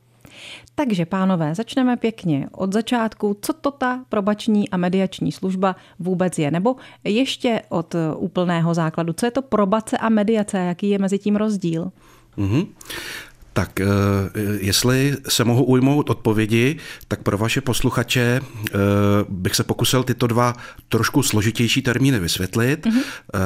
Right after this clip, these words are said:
Speaker 2: ta náz-, ten název probace, eh, vlastně znamená v překladu něco jakoby dokázat, prokázat, osvědčit se, ověřit něco. A mediace je možná slovo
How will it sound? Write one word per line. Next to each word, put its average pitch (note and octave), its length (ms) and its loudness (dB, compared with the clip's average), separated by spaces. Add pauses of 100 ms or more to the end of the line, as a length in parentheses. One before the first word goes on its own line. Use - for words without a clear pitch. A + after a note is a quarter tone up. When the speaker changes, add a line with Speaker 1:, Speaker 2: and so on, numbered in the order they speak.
(140)
Speaker 2:
ta F#2+ 140 -2
náz-, G#2+ 360 0
ten A2 140 2
název A#2 360 0
probace, A2 760 0
eh, - 440 -14 (300)
vlastně G2+ 320 0
znamená G#2 460 0
v A2+ 60 -6
překladu A2 680 0 (260)
něco F#2+ 280 0
jakoby G2 320 -2
dokázat, G#2+ 880 0 (100)
prokázat, G#2+ 920 0
osvědčit A2 580 -2
se, G2 280 0 (440)
ověřit A#2+ 460 2
něco. G#2+ 460 0 (500)
A E2+ 220 -2 (100)
mediace B2 840 0 (400)
je G2+ 140 0
možná A2 400 0
slovo G#2+ 360 -2